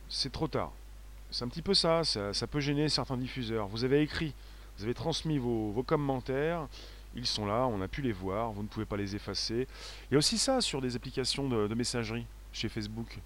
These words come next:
WhatsApp, Messenger. On peut supprimer les textes, euh, qui ont été envoyés. Mais vous avez donc des serveurs à distance qui ont récupéré ces, ces contenus. Vous pouvez les effacer, mais effacer, ça veut dire quoi, effacer ?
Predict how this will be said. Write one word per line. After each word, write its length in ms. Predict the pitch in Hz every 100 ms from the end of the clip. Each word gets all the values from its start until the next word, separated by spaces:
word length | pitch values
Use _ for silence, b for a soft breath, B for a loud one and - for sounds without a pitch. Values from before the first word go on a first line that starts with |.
| B B B -
WhatsApp, 680 | 98 98 113 - - 127 110
Messenger. 600 | 101 - 104 101 107 107 - B B B -
On 120 | 107
peut 240 | - 156
supprimer 880 | 151 - 170 - 151 147 165 185 190 -
les 300 | 120 113 127
textes, 580 | - 170 170 - - - - - B B B B B - - - -
euh, 420 | 62 - 120 123 -
qui 140 | -
ont 60 | 139
été 200 | 135 143
envoyés. 440 | 127 120 104 107 - - - - - - -
Mais 100 | 87
vous 200 | 95 92
avez 220 | 90 107
donc 200 | 101 95
des 100 | 92
serveurs 420 | - 101 101 98
à 60 | 80
distance 480 | 87 - 143 147 -
qui 120 | 98
ont 120 | 80
récupéré 600 | 82 - 117 170 208 220
ces, 460 | - 139 131 127 120
ces 160 | 131
contenus. 380 | 131 131 143 143
Vous 540 | - - - - -
pouvez 120 | 95 104
les 180 | 104
effacer, 500 | 113 127 117 - 143
mais 360 | 131 92 85 82
effacer, 420 | - 104 - 123
ça 140 | - 85
veut 120 | 90
dire 160 | 98
quoi, 160 | - 117
effacer ? 360 | 98 87 -